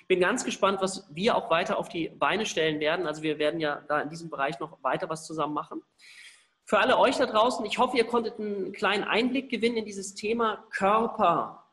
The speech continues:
Ja, ich glaube, das kann man gar nicht oft genug sagen, auch diese eigene Stimmigkeit zu prüfen und ein erster Schritt einfach mal zu, drauf zu achten im Alltag. Wie laufe ich rum, wie gehe ich, wie stehe ich und wie fühle ich mich dabei?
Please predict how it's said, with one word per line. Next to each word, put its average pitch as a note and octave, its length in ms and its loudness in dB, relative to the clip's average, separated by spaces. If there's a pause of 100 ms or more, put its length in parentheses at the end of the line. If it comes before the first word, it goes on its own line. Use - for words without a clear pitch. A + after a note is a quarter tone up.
Ja, F3 160 0
ich F#3+ 140 -4
glaube, F3 200 2
das F3+ 120 -4
kann F#3 80 -6
man F#3 80 0
gar F3 100 0
nicht E3+ 140 -6
oft F3 160 -6
genug G3 200 0
sagen, G3 280 -2
auch E3+ 160 -10 (380)
diese D#3+ 200 0
eigene F#3+ 260 2
Stimmigkeit G#3 800 0
zu F#3+ 120 -8
prüfen A3 520 -4
und F3 200 -4
ein - 20 -2
erster F3 320 0
Schritt - 220 -6
einfach F3 180 -4
mal F3+ 140 -6
zu, - 160 -16
drauf F#3 240 -2
zu - 120 -6
achten C4+ 300 -4
im C3+ 100 -2
Alltag. A#2+ 360 -4
Wie D3 120 -8
laufe F3+ 280 0
ich - 160 -12
rum, E3+ 260 -6
wie G#3+ 100 -8
gehe E3 300 0
ich, E3 160 -10
wie F#3 60 -10
stehe E3+ 260 -4
ich E3+ 160 -10
und E3 160 -8
wie F#3 260 -14
fühle G3 280 -4
ich F#3 100 -4
mich C3 160 -10
dabei? D#2+ 220 -14